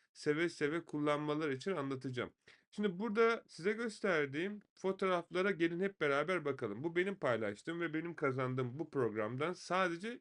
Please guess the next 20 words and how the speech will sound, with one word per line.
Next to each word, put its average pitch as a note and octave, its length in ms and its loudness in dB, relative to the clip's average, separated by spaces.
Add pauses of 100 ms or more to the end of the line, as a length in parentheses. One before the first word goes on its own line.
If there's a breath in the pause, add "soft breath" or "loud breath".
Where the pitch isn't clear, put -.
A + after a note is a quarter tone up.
(120)
bir A3 320 -2 (420)
kısa G#3 280 0
süre G#3+ 300 2
içerisinde. G#2 680 -4 (600 soft breath)
Bunu A3 220 0
bizim G#3+ 260 -4
gibi E3 460 0
yıllardan F#3 640 2
beri C3 180 2
yapan E3 480 -2
da C4 240 -6 (100)
çok A3+ 220 -6
insan F3 480 -2
var. G3+ 160 -2 (100)
Onlar G3 480 0
ne F3 60 -6
kadar D3 300 0
kazanmış? B2 480 -2
Çünkü G3+ 380 -4
hani E3+ 220 -2